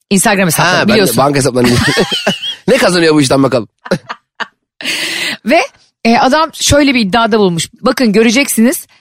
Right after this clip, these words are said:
Speaker 1: kuyruklar olacak dükkanın önünde demiş. Ve çok uzun zaman önce böyle bir post paylaşmış. Altında da bir sürü yorum gelmiş. İşte ya nereden yapacağım falan, sadece çiğ köfteyle mi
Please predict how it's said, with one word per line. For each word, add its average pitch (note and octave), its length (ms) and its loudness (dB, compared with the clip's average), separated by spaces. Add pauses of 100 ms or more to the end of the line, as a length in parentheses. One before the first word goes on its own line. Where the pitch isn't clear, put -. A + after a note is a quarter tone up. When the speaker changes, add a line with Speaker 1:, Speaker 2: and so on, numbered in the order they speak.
(100)
Speaker 1:
kuyruklar D4 420 2
olacak E3 440 0
dükkanın F3+ 360 -2
önünde E3 300 0
demiş. A3+ 260 -2 (360)
Ve C#4 160 2 (540)
çok F#4+ 240 0
uzun B3+ 180 0
zaman B3 240 2
önce D#4+ 160 0
böyle D4 180 2
bir F4 80 2
post C#4 300 0
paylaşmış. D3 560 0 (420)
Altında C#4+ 420 0
da B3 80 0
bir C4 40 0
sürü B3+ 220 -2
yorum A#3 240 2
gelmiş. D#3+ 380 0
İşte G3 220 0
ya F3+ 320 2
nereden G3 320 0
yapacağım F3 440 0
falan, E3+ 260 0
sadece G3 340 0
çiğ - 160 -4
köfteyle G3+ 460 0
mi F3 180 0